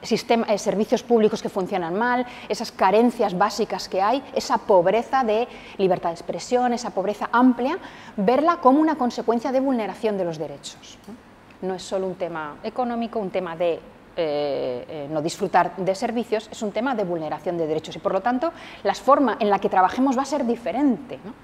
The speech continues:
Va a ser, eh, mucho más, eh, queremos que sea buscar cambios, ¿no? Lo que queremos es buscar cambios. Es verdad que no hay cosa que cambie más a una familia que tener un acceso a un pozo, pero a lo mejor eso es, eh,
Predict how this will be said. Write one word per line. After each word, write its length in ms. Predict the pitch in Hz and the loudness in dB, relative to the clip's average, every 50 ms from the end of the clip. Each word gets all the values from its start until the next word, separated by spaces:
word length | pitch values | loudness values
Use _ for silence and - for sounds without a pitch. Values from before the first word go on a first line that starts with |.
| - - - - - - 185 | -20 -20 -20 -20 -8 -4 -4
Va 60 | 208 | -4
a 20 | 220 | -2
ser, 340 | - - 247 247 294 311 294 - - - - - - - - - | 0 0 2 2 2 0 -2 -8 -14 -18 -20 -20 -20 -8 -4 -2
eh, 80 | 202 | 0
mucho 400 | 202 202 214 220 - - - 269 | 2 2 0 -2 -2 -2 -2 0
más, 420 | 254 240 233 240 254 247 - - - - | 0 2 0 0 -2 -4 -6 -8 -4 -2
eh, 200 | 208 196 190 180 | -2 -2 -2 -2
queremos 260 | - - - 226 240 - | -2 -2 0 -2 -2 -4
que 60 | 254 | -4
sea 600 | - - 220 220 240 254 254 226 - - - - - | -2 0 2 4 4 4 4 2 -2 -6 -16 -12 -8
buscar 320 | 180 175 - 143 139 - | -8 -2 0 0 2 4
cambios, 580 | - 202 285 226 175 151 - - - - - - - - - - - | 6 6 6 6 6 2 -2 -4 -8 -12 -14 -16 -20 -20 -20 -18 -16
¿no? 100 | 214 233 | -14 -10
Lo 60 | - | -6
que 100 | - 277 | -6 -4
queremos 220 | 214 196 240 262 | -2 -2 -2 -2
es 120 | 285 277 - | -2 -4 -4
buscar 340 | 240 226 - - 214 - - | -6 -6 -4 -4 -4 -4 -6
cambios. 380 | 180 160 160 156 151 - - - - - - | -8 -10 -8 -8 -10 -10 -12 -18 -16 -10 -6
Es 100 | 180 165 | -4 0
verdad 300 | 185 185 - 220 262 254 | 0 2 2 2 2 2
que 100 | 254 226 | 0 0
no 60 | 180 | 0
hay 60 | 180 | 0
cosa 200 | - 220 - 208 190 185 - | 0 -2 -2 -2 -4 -4 -2
que 160 | - 190 175 | -2 -2 -2
cambie 360 | 156 - 202 190 190 185 180 175 | 0 2 2 4 4 2 2 0
más 180 | 180 175 - | 0 -2 -2
a 60 | 185 175 | -4 -4
una 120 | 175 170 | -4 -4
familia 380 | 165 185 175 190 226 247 254 247 | -2 -2 -2 0 2 2 2 0
que 80 | 170 | 0
tener 200 | - 170 165 175 175 | -4 -4 -4 -4 -2
un 80 | 175 | -4
acceso 320 | 170 - - 175 - - 170 | -4 -4 -6 -6 -6 -6 -8
a 20 | |
un 60 | 165 | -6
pozo, 380 | - - 151 147 - - 143 143 - - - - - - - | -4 -4 -6 -6 -6 -10 -10 -10 -12 -20 -20 -20 -20 -8 -4
pero 160 | 185 175 165 | -2 0 0
a 20 | 156 | 0
lo 60 | 156 | 0
mejor 240 | 160 - - 180 190 | -2 -2 0 0 0
eso 160 | 185 - 220 | 0 0 -4
es, 180 | 220 - - - | -6 -6 -6 -2
eh, 540 | 202 180 175 170 165 160 160 160 156 156 | 0 0 2 2 2 0 0 -2 -4 -8